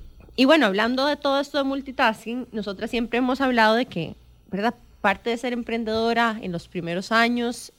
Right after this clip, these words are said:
requiere que uno se haga un poquito de todo, como, soyla, como dice Jime, ¿verdad? Como multitasking, pero justo nos estabas vos contando que llega un punto de madurez donde, pero, a donde llega tu empresa,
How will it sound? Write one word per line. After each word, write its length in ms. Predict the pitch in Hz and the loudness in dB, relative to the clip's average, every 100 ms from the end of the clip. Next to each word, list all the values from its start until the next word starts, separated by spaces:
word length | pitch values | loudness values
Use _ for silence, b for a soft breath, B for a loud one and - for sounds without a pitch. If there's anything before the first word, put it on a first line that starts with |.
| _ - | _ -10
requiere 420 | 185 190 185 180 | -6 -4 -2 -4
que 160 | - 214 | -4 -4
uno 260 | 208 226 - - | -2 -4 -6 -16
se 180 | - | -6
haga 200 | - 165 | -2 0
un 100 | 196 | -2
poquito 320 | 196 202 - 202 | -6 -8 -6 -6
de 40 | |
todo, 280 | - 254 240 | 0 0 0
como, 180 | 190 - | -4 -8
soyla, 380 | - 233 247 226 | 0 2 2 0
como 200 | 202 175 | -2 -2
dice 220 | 165 180 | -2 -6
Jime, 300 | 240 277 208 | -4 -2 -2
¿verdad? 300 | 160 - 233 | -4 -4 -4
Como 220 | 202 170 | -4 -6
multitasking, 800 | 175 175 - - 208 - - 240 | -4 -6 -8 -4 -4 -4 -8 -10
pero 320 | - 190 151 - B B B | -4 -4 -4 -8 B B B
justo 280 | - 240 262 | -8 -4 -2
nos 140 | 269 | 0
estabas 340 | 269 240 220 220 | 0 2 2 4
vos 180 | 226 - | 0 -2
contando 460 | 269 254 262 262 | -4 0 0 0
que 220 | 240 185 - | -2 -4 -4
llega 220 | 196 185 | 0 0
un 100 | 220 | 0
punto 300 | - 262 240 | 0 0 0
de 40 | 254 | 2
madurez 380 | 247 240 254 233 | 2 4 2 0
donde, 200 | 202 160 - | -2 -4 -6
pero, 160 | 160 160 - - - - _ | -4 -4 -8 -20 -20 -20 _
a 100 | - | -4
donde 260 | 180 180 170 | -2 0 0
llega 240 | 165 190 | 2 0
tu 80 | - | 2
empresa, 500 | 254 247 262 214 254 | 0 4 4 2 -2